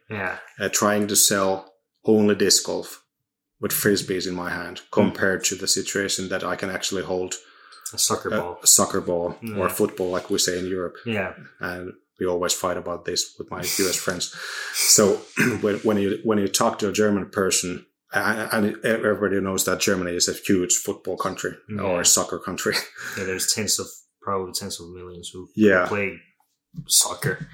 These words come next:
Speaker 2: So,
Speaker 1: or football.
Speaker 2: so we are now pushing multi-golf instead of disc
Speaker 1: Mm.
Speaker 2: golf so that we can get disc golf in these coun-, these kind
Speaker 1: Yeah.
Speaker 2: of countries. So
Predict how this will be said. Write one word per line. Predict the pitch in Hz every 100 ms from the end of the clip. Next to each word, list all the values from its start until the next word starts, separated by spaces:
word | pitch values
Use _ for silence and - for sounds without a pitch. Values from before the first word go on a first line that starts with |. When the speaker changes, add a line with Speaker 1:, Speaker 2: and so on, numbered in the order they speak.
| -
Speaker 2:
So, | - - 95
Speaker 1:
or | 92
football. | 92 87 101
Speaker 2:
so | - 95 92 - 104
we | 110
are | 101
now | 101 101
pushing | 92 - 110 - 90 90
multi-golf | 104 113 101 - 95 90 -
instead | 98 - - 90
of | 90
disc | - 107 98
Speaker 1:
Mm. |
Speaker 2:
golf | 95 92 -
so | - 104
that | 90 90
we | 90
can | 95 90
get | 90 -
disc | 101 95 -
golf | 90 90 - _ _ _ -
in | 98
these | 85 92
coun-, | - 87 82 -
these | 101 87
kind | 92 90
Speaker 1:
Yeah. |
Speaker 2:
of | 87
countries. | 90 - - -
So | 95 87 -